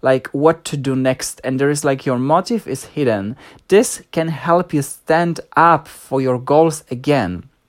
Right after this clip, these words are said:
And just be honest with yourself. There is no one to judge. You should not be judged of your why. If you're doing no, if you, if you're doing it because you feel like it's, it's going to change your life,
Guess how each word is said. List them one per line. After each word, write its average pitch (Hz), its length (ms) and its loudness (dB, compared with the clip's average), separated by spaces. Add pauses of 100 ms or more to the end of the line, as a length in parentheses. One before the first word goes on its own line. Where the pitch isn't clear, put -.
(1000)
And 143 400 0
just 180 320 2
be 143 120 0
honest 151 280 2
with 113 140 -2
yourself. 110 500 -4
There 147 140 2
is 156 160 0
no 190 140 2
one 190 180 2
to 165 140 -4
judge. 143 480 2
You 143 240 -2
should 143 360 -4
not 139 240 -2
be 139 120 -4
judged 127 440 2
of 120 180 -4
your 117 260 2 (100)
why. 117 380 4 (260)
If 151 180 -6
you're 180 200 -2
doing 208 240 0
no, 160 400 0
if 160 180 -6
you, 156 140 -6 (100)
if - 160 -8
you're 175 220 -2
doing 220 200 0
it 143 160 -2
because 147 380 -6
you 143 60 -10
feel 165 360 0
like 127 320 0
it's, - 320 -4 (300)
it's 143 200 -4
going 151 320 2
to 147 100 -6
change 143 360 -6
your 147 120 0
life, 156 520 0